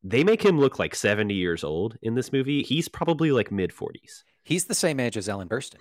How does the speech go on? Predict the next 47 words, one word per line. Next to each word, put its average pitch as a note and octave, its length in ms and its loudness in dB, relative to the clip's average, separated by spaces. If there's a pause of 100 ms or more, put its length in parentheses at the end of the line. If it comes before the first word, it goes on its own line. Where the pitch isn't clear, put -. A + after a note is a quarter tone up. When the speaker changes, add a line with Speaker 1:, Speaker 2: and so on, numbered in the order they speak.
Speaker 2:
in F#2+ 100 -14
the, F2+ 160 -12
in F#2 60 -10
the D#2+ 80 -14
flick. - 220 -8 (220)
Uh, F2+ 380 -4
Speaker 1:
That's A2+ 160 6
Speaker 2:
Ellen D3 160 6
Burstyn C3+ 140 10
Speaker 1:
so B2 240 8
Speaker 2:
or, A2 200 6
Speaker 1:
crazy. G#2+ 380 2
Speaker 2:
or - 80 2
Jason A2+ 300 4
Miller, G2 180 0
one B2+ 160 6
of C#3 80 2
them. G2+ 100 -6
I A2+ 120 -2
think G#3+ 180 0
they're B2 140 2
all A#2 160 4
about G2+ 180 -2
the F#2+ 80 -12
same F2 240 -6
age. F#2+ 380 -8 (340)
Uh, A2+ 140 0
but B2+ 80 2
Speaker 1:
That's B2+ 80 2
Speaker 2:
yeah, C3 100 4
they C#3 140 4
Speaker 1:
insane. G3+ 160 -2
Speaker 2:
aged B2 380 4
him G2+ 260 -6
up, A2+ 340 -4
and G#2 180 -4
they G#2+ 100 0
did G#2+ 180 -6
such - 260 -2
a A2 60 -4
good E2+ 180 -8
job F#2+ 280 -4
with F#2+ 100 -12
that. E2+ 160 -6
Like, F#2+ 140 -6
it A2 60 -6
took A2+ 200 0